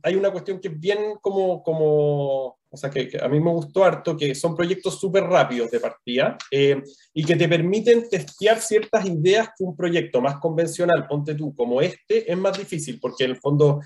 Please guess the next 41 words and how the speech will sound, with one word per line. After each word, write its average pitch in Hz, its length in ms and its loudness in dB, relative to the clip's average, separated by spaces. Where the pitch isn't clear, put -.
eh, 127 280 4
es 139 60 2
un 143 220 4
cliente 147 540 0
que, 143 160 -8
que 127 100 -10
está - 160 -2
haciendo 135 300 -4
una 139 100 -4
inversión 139 640 -2
de, 135 260 0
de 120 140 -4
plata 127 220 -2
importante, 160 640 0
probablemente 135 560 0
es 147 80 -8
la 123 100 0
única 135 300 -2
casa 131 280 -6
que 123 100 -8
se 117 120 -2
va 113 60 2
a - 20 -2
hacer, 190 280 0
y 147 80 0
eso 147 180 -2
como 143 180 -4
que 123 60 -8
se 123 140 -6
repite 127 360 -4
para - 140 -4
todos, 185 180 2
entonces 170 300 -2
no 151 140 -2
está 196 180 -2
muy 214 160 0
dispuesto 196 560 -2
a 180 80 2
correr 170 240 2
ciertos 170 380 -4
riesgos. 127 380 -4